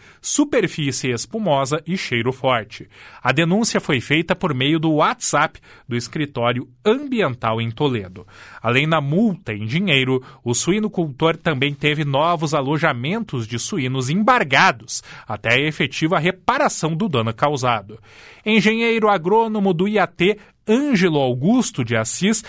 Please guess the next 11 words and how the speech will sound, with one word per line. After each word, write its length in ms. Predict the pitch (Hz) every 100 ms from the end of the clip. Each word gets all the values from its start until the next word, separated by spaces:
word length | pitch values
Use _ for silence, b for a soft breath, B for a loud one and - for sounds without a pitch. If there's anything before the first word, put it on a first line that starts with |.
| B -
explicou 640 | 139 - 160 - 185 202
que 140 | 131 120
o 40 |
lançamento 720 | 113 139 - 127 165 202 -
desses 420 | 127 165 196 180
resíduos 600 | 170 135 127 214 180 120
era 160 | 139 156
feito 360 | - 170 208 160
diretamente 720 | 185 196 - 156 175 190 233
no 100 | 220
solo, 460 | - 180 160 110